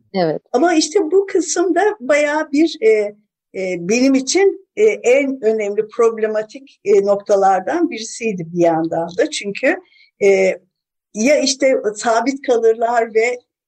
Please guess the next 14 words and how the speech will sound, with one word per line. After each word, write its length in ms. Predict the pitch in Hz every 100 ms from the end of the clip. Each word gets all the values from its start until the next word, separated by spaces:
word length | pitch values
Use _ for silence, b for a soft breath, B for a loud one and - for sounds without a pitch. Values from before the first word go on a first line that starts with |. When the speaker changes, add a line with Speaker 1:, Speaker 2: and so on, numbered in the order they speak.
| _
Speaker 2:
kaçırırlarsa, 1000 | 226 - 277 269 262 262 247 - - 160 - -
tabii 200 | 285 294
ki 180 | 254
kaçırırlarsa 840 | - 269 269 254 240 233 196 196 240
kaçıracaklar. 1000 | 240 202 - 190 185 175 165 175 156 196
Ne 100 | 233
görüyorlarsa 760 | 226 190 175 165 156 160 -
o 200 | 254 247
kadar 560 | - 330 190 165 135 - _ _ _
o 160 | 190 165
gün 160 | 156
için 420 | 147 - 175 151 B _
olması 460 | 185 180 165 151 -
gereken. 560 | 165 156 151 156 156